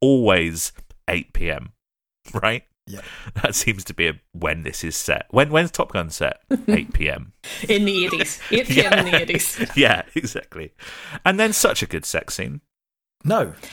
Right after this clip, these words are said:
Speaker 2: No, it's not, Adam. It's
Speaker 1: <laughs> Oh,
Speaker 2: fucking
Speaker 1: it's
Speaker 2: horrendous.
Speaker 1: so good.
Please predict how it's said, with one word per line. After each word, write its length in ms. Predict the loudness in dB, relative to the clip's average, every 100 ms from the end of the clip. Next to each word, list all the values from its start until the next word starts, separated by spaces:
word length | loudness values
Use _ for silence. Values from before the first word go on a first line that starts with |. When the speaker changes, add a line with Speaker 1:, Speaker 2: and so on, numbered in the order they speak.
| -2
Speaker 2:
No, 100 | 2
it's 140 | 2 4
not, 280 | 2 0
Adam. 140 | -4 -6
It's 260 | -2 2 2
Speaker 1:
<laughs> 100 | 2
Oh, 80 | 4
Speaker 2:
fucking 200 | 6 6
Speaker 1:
it's 220 | 6 8
Speaker 2:
horrendous. 340 | 8 8 6 4
Speaker 1:
so 80 |
good. 180 | 2 0